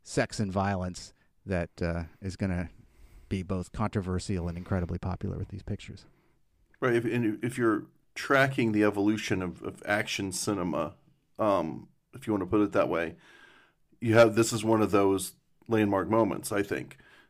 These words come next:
Speaker 2: that you have your Kur-, you have what Kurosawa did in the fifties and early sixties with some of his films, and,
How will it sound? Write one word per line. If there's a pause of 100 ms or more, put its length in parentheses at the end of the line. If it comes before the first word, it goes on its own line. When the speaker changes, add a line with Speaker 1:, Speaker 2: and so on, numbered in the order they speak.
(120)
Speaker 2:
that
you
have
your
Kur-,
you
have
what
Kurosawa
did
in
the
fifties (540)
and
early
sixties
with
some
of
his
films,
and,